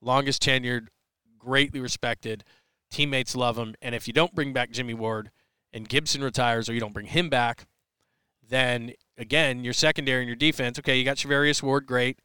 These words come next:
You got Talanoa Hufanga, who I love, but is a playmaker, and you gotta watch him, and you gotta put the right kind of safety next to him, which is why Gibson was so good. It allows, uh, Talanoa Hufanga to, to move around a little bit, take some more chances. That's why Gibson was so great.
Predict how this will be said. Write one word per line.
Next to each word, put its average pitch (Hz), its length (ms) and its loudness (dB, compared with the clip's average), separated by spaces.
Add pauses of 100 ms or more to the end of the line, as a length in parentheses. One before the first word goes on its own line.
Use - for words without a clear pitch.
(480)
You 117 80 -16
got 131 160 4
Talanoa 139 540 4
Hufanga, 135 400 0
who 135 120 4
I 135 100 4
love, 127 340 2
but 131 100 -6
is 131 100 -2
a 131 40 -2
playmaker, 131 640 -2
and 117 100 -8
you 120 60 -8
gotta 127 180 2
watch 127 260 0
him, 131 60 -6
and 120 80 -6
you 107 60 -10
gotta 127 160 -2
put 131 280 -6
the 123 100 -8
right 123 200 -4
kind 131 140 -4
of 117 60 -4
safety 120 320 -2
next 147 300 0
to 123 120 -4
him, 123 100 -6
which 117 160 -8
is 117 80 -8
why 117 120 -4
Gibson 131 340 -2
was 110 140 -6
so 113 120 -4
good. 123 440 -2 (600)
It 123 80 -2
allows, 123 500 4
uh, 143 60 -6
Talanoa 127 540 0
Hufanga 123 340 -2
to, 113 260 -2 (180)
to 139 80 -6
move 127 200 -2
around 131 240 2
a 131 40 0
little 127 140 0
bit, 135 220 -2
take 123 200 -4
some 127 100 -6
more 117 120 -6
chances. 135 480 -2
That's 117 180 -2
why 120 120 -2
Gibson 123 320 -6
was 110 120 -6
so 117 100 -2
great. 135 420 0